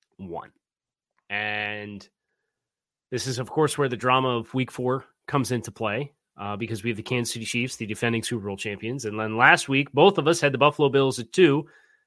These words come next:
and the Miami Dolphins at three. And we had the, both had the Baltimore Ravens and the Jacksonville Jaguars. Well, four and five lost. So there's some discomfort. Each of the top three teams had a blowout win,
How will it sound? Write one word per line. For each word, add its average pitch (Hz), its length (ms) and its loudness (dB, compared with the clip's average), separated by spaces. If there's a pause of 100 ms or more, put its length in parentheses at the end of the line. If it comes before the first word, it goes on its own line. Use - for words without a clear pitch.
(120)
and 156 100 2
the 160 40 4
Miami 147 220 8
Dolphins 123 340 0
at 123 80 -12
three. 160 380 -2 (1300)
And 113 80 -14
we 113 60 -6
had 110 80 -6
the, 104 60 -6
both 139 320 2
had 139 100 2
the 120 60 0
Baltimore 123 320 0
Ravens 117 260 -2
and 101 100 -10
the 104 40 -10
Jacksonville 104 400 -6
Jaguars. 85 680 -14 (540)
Well, 92 260 -16 (280)
four 139 160 0
and 156 100 -2
five 143 240 4
lost. - 500 -14 (920)
So 104 180 -10
there's 123 540 -4 (460)
some 117 320 -4
discomfort. 101 800 -8 (1700)
Each 208 220 4
of 165 80 4
the 160 40 0
top 202 300 6
three 151 200 2
teams 139 340 0
had 151 140 2
a 120 40 -2
blowout 123 560 4
win, 98 340 -14